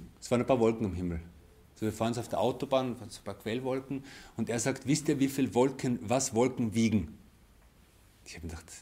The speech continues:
also erst, mein erster Moment war, Entschuldigung, äh, mein erst, meine erste Reaktion innerlich war, was, was ist das für, was, was soll das für eine blöde Frage sein? Was, was sollen Wolken wiegen?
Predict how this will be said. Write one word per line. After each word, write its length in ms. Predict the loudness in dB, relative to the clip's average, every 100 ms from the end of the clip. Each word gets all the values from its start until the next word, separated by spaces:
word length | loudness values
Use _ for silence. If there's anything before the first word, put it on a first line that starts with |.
| -12
also 200 | -8 -4
erst, 220 | -4 -2
mein 220 | 0 0
erster 220 | -2 -2 -2
Moment 360 | 0 -2 -4
war, 80 | -6
Entschuldigung, 460 | -4 -4 -4 -6 -10 -16 -16 -14 -12 -10 -10 -12 -14 -16 -16 -16 -8
äh, 340 | -2 0 0 -4 -2
mein 160 | 0
erst, 300 | 0 -2 -2
meine 160 | 0 2
erste 260 | 0 -2
Reaktion 360 | -4 -2 -4 -2
innerlich 360 | 0 0 -2 -4
war, 120 | -10 -12
was, 160 | -20 -20
was 80 |
ist 120 | -20 -20
das 240 | -18 -18
für, 140 | -18 -18 -20 -20 -20
was, 180 | -20 -20 -16
was 140 | -16
soll 120 | -14
das 100 | -12
für 80 | -12
eine 100 | -10
blöde 160 | -8 -8
Frage 280 | -8 -10 -8
sein? 180 | -12 -14
Was, 120 | -16 -20 -20 -10
was 140 | -6
sollen 220 | -4 -2 -2
Wolken 360 | -2 -2 -4
wiegen? 260 | -4 -4